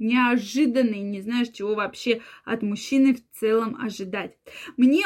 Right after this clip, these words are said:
очень интересно знать ваше мнение, что с вами случилось в т-, в этом возрасте, если вам уже больше сорока лет,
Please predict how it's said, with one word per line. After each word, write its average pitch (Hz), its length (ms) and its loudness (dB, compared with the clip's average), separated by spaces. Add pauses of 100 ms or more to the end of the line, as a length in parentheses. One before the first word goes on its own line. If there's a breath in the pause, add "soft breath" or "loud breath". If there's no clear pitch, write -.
(140)
очень 311 440 2
интересно 269 580 2
знать 247 360 2
ваше 240 380 0
мнение, 240 520 4 (340 loud breath)
что 320 540 -2
с 359 140 -8
вами 262 440 4
случилось 220 800 -8 (240)
в - 260 -16 (100)
т-, 226 160 0
в 240 40 2
этом 233 300 2
возрасте, 320 560 0
если 233 220 -2
вам 226 260 0
уже 220 160 -2
больше 220 400 -2
сорока 208 560 -6
лет, 285 380 2